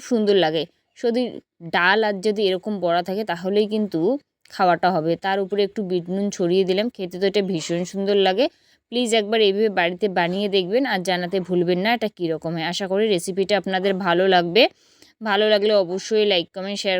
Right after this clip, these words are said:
করে দেবেন। আর যদি এই চ্যানেলের প্রথমবার আমার রান্নার ভিডিও দেখছেন, প্লিজ চ্যানেলটাকে সাবস্ক্রাইব করে রাখবেন, পাশে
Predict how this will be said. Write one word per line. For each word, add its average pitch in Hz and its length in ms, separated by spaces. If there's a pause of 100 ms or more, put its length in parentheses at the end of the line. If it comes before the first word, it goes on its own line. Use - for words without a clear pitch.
করে 202 140
দেবেন। 202 320
আর 180 80 (100)
যদি 196 260
এই 175 140
চ্যানেলের 190 420
প্রথমবার 196 400 (100)
আমার 190 200
রান্নার 190 380
ভিডিও 196 240
দেখছেন, 202 280 (100)
প্লিজ 196 280
চ্যানেলটাকে 185 500
সাবস্ক্রাইব 180 500
করে 202 200
রাখবেন, 190 280 (500)
পাশে 208 200